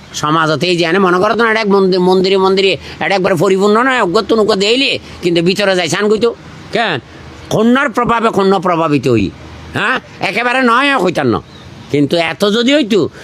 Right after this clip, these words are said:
তাহলে অনারার এই অঞ্চলের ভিতর দিয়ে আদর্শ গ্রাম হইতো, ধার্মিক গ্রাম হইতো, পুণ্যবান স্বর্গীয় পরিবেশ সৃষ্টি হইতো, নির্বাণ সুখী সুখী হইতে ওই কেন পারে এখন? হ্যাঁ, তার পেছনে যথেষ্ট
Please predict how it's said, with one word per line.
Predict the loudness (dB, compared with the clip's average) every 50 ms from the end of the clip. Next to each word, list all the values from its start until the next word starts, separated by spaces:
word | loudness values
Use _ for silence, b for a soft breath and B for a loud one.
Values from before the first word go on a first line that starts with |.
| B B
তাহলে | 0 0 2 2
অনারার | 2 2 2 2 2 2 2 2 2 2 2 2
এই | 2 2 2 2
অঞ্চলের | 2 2 2 2 2 2 2 2
ভিতর | 2 0 0 0 0
দিয়ে | 0 2 2
আদর্শ | 2 2 2 2 2 0 -2 0 0 0
গ্রাম | 0 0 0 0 2 2
হইতো, | 0 2 2 0 0 0 B B B B B -4 -2 -2
ধার্মিক | 0 0 0 0 0 0 0 0
গ্রাম | -2 -2 0 2 2
হইতো, | 0 0 2 2 2 0 0 B B B B B -4 -2
পুণ্যবান | 0 2 4 4 2 2 2 2 0 0 0
স্বর্গীয় | -2 -2 -2 0 0 2 2 2 2
পরিবেশ | 2 2 2 2 2 2 2 2
সৃষ্টি | 0 -2 -2 0 0 2
হইতো, | 2 2 2 2 0 0 0 B B B B 0
নির্বাণ | 2 2 2 2 2 0 0 0 0
সুখী | 0 0 2 2 0 2
সুখী | 2 2 2 2
হইতে | 2 2 0 0 -2 -2 -2 -4 -4 -2
ওই | -2 0
কেন | 0 -2 -2 -2 0 0
পারে | 0 0 -2 -2
এখন? | -2 -2 -4 -4 -4 -8 -16 -18 -18 -18 -18 -18 -18 -18 -18 -12 -8
হ্যাঁ, | -6 -4 -4 -4 -6 -8 -14 -20 -20 -20 -10 -8
তার | -6 -6 -4
পেছনে | -4 -4 -4 -2 0 0 0 0
যথেষ্ট | 0 -2 0 -2 -2 -2 -2 -2